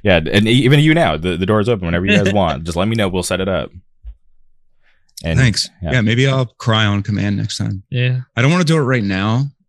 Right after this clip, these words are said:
Speaker 1: Oh, this is real. You, you can do
Speaker 3: But I
Speaker 1: that.
Speaker 3: could.
Speaker 2: Yeah, he's
Speaker 3: I
Speaker 2: like
Speaker 3: think
Speaker 2: an
Speaker 3: I could. I, yo,
Speaker 2: actor.
Speaker 3: I think I could cry on command. I think I really could.
Speaker 1: But is
Speaker 3: I
Speaker 1: it
Speaker 3: think
Speaker 1: like
Speaker 3: I'd be,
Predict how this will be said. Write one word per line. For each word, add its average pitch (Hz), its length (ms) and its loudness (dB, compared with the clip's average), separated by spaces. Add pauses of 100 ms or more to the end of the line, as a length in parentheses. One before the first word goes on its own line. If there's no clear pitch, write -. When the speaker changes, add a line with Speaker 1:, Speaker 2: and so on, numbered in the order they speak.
(680)
Speaker 1:
Oh, 107 60 4
this 101 160 2
is 87 80 0
real. 95 260 2
You, 90 80 0
you 90 160 -2
can 90 120 0
do 95 120 0
Speaker 3:
But 113 120 0
I 110 80 0
Speaker 1:
that. - 80 -10
Speaker 3:
could. 110 320 -4
Speaker 2:
Yeah, 175 180 0
he's 143 180 2
Speaker 3:
I 240 60 0
Speaker 2:
like 143 100 2
Speaker 3:
think 120 40 0
Speaker 2:
an 123 180 -2
Speaker 3:
I - 20 2
could. 190 60 0
I, 135 40 2
yo, 160 220 2
Speaker 2:
actor. 131 140 0
Speaker 3:
I 147 60 2
think 170 180 0
I 233 80 2
could 214 160 0
cry 117 300 2
on 101 160 0
command. 101 320 0
I - 20 0
think 113 220 -2
I 110 40 0
really 95 280 -2
could. 95 260 -8 (140)
Speaker 1:
But 113 100 4
is 110 100 6
Speaker 3:
I 123 40 4
Speaker 1:
it 123 40 2
Speaker 3:
think 107 120 4
Speaker 1:
like 175 100 2
Speaker 3:
I'd 143 60 -10
be, 151 180 0